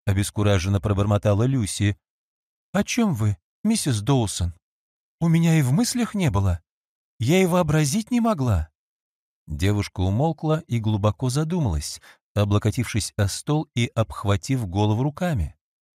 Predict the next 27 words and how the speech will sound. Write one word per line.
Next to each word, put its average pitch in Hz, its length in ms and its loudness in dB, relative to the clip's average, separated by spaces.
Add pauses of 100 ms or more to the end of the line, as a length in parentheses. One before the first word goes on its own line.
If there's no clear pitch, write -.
Она 120 180 4
носила 180 380 -2
на 170 120 0
шее 175 360 -2
узкую 165 460 -4
чёрную 156 480 0
ленточку, 143 680 0 (320)
то 98 120 -2
ли 92 80 0
с - 100 -6
медальоном, 110 680 2
то 170 140 -2
ли 160 80 2
с - 100 -4
крестиком, 160 640 -2 (300)
а 95 100 4
может, 92 340 0
с - 100 -8
миниатюрой, 131 800 0 (300)
однако 117 380 2
всегда 120 320 -2
прятала 143 420 0
безделушку 101 640 0
под 98 220 -2
платьем 165 500 -2 (340)
и 123 80 -2
сейчас, 156 680 -2